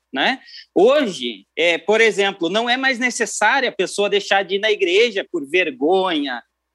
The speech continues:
é, por preconceito. Hoje nós já temos um pouquinho de maciez. Olha, ele é evangélico. Ah, que legal.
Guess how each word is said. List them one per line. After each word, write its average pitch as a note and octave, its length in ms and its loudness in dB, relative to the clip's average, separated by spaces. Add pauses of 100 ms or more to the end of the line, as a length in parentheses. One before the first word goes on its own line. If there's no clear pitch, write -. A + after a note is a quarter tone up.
é, D3 640 2 (100)
por E3 560 0 (280)
preconceito. G3 1080 2 (240)
Hoje A3+ 300 4
nós A#3+ 180 2
já A#3 120 2
temos B3 260 0
um B3 40 -8
pouquinho C4+ 460 -2
de A#3 120 -4
maciez. A#3 880 2
Olha, A3 380 0
ele D#3+ 100 -4
é F#3 60 -2
evangélico. G3+ 600 -2
Ah, D4 240 2
que - 140 -8
legal. A3 840 -2